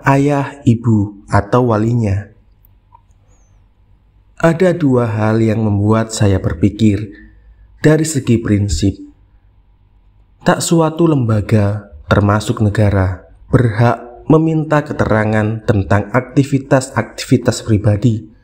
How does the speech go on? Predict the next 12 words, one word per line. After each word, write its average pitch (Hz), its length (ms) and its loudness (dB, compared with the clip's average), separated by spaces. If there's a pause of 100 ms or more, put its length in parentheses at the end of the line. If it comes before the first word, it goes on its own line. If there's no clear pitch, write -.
(1000)
Apakah 151 480 0
seseorang 110 640 0
kurang 98 320 0
taat - 480 -4
dalam 107 320 2
beragama 135 800 0
misalnya, 104 640 -2 (800)
kecuali 147 640 2
bila 117 400 0
kepentingan 127 720 0
umum 117 560 0
diganggu 107 720 0